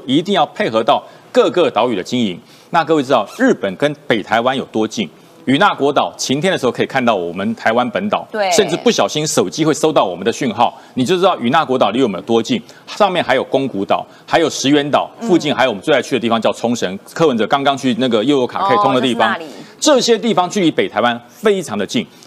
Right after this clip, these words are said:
Speaker 1: 而且北台湾呢是中国来打台湾最可能会攻击的地方。
Speaker 2: 对。
Speaker 1: 那你想想看，打到北台湾，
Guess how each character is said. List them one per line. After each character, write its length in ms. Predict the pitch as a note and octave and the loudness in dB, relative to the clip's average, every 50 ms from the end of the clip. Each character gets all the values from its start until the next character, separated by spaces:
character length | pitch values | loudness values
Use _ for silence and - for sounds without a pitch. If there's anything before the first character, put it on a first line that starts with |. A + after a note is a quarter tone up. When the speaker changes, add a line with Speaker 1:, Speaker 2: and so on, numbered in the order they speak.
| - | 0
Speaker 1:
而 120 | - D#3+ F#3 | 0 2 2
且 100 | A3 G#3+ | 2 0
北 200 | G#3 - C3 A2 | 0 0 -2 0
台 180 | - A#2+ C#3 D#3+ | 0 0 0 2
湾 140 | F3 E3+ E3+ | 2 0 0
呢 120 | E3+ D#3+ D3+ | -2 -4 -4
是 240 | - - F#3+ D#3+ F3 | -2 -2 -2 -2 -2
中 360 | - - - G3+ G#3 G#3 G3 | -2 0 0 0 0 0 -2
国 260 | - - A2+ G#2 G2+ G#2+ | -2 0 0 0 2 2
来 140 | G#2+ A2+ C3+ | 0 0 0
打 220 | C3+ - G#2+ G2 - | -2 -4 -6 -6 -8
台 200 | - - - G#2+ A#2 | -6 -4 -2 0 2
湾 180 | C3+ C#3 C#3 C3+ - | 0 0 -2 -4 -4
最 220 | - - A3+ F3+ | 0 2 2 2
可 160 | - - G#2 F#2+ | 2 0 -4 -6
能 120 | G#2 A2 | -6 -4
会 200 | A#2+ D3 D#3+ C3+ | -2 0 -2 0
攻 200 | - - C#3+ C#3 | 0 0 -2 -2
击 120 | B2 G#2+ | -2 -2
的 80 | G2+ F#2 | -2 -2
地 160 | - A#2 G2 | -2 -4 -4
方。 200 | - - F#2+ F#2+ | -2 -2 -2 -2
Speaker 2:
对。 240 | C#3+ A3 F#3+ E3 D#3 D#3+ | -4 -6 -8 -8 -4 -2
Speaker 1:
那 100 | F#3+ G3+ | -2 0
你 80 | F3 | 0
想 140 | C#3+ C#3+ E3+ | 0 0 -2
想 40 | D3 | 0
看， 160 | C3 D#3 C3+ A2 | 0 -2 -2 0
打 100 | - A#2 | -2 0
到 120 | A#2+ D#3+ E3 | 0 0 0
北 120 | - A2 | 0 -2
台 160 | F#2+ - G#2 | -2 -2 0
湾， 180 | G#2+ A#2 A#2+ A#2+ | 0 0 0 -2